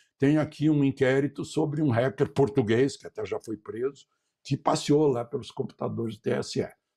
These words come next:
né? É, enfim, isso aí eu nem sei como, como acabou. O outro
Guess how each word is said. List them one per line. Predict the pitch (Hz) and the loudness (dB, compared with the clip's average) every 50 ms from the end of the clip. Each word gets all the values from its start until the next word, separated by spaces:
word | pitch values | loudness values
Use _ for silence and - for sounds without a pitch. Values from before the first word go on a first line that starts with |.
| _ _ - | _ _ -10
né? | 95 101 92 - _ _ - - _ _ _ - | -10 -10 -10 -12 _ _ -20 -20 _ _ _ -6
É, | 101 98 82 - 95 110 113 | -4 -4 -4 -2 0 0 0
enfim, | 104 107 - 113 104 | 0 0 0 0 0
isso | 92 - - 117 | 0 0 -2 0
aí | 113 117 | 2 2
eu | 117 123 | 2 2
nem | 139 165 139 | 2 0 0
sei | - - 135 135 | 0 0 -2 -2
como, | - - - 135 135 120 - - _ _ | -2 -4 -4 -4 -4 -6 -8 -12 _ _
como | - 113 | -8 -8
acabou. | 113 - - 123 - - - _ _ _ | -6 -2 -2 -2 -2 -2 -8 _ _ _
O | - 120 127 123 | 0 2 4 4
outro | 113 98 - - _ - | 4 2 0 -4 _ -20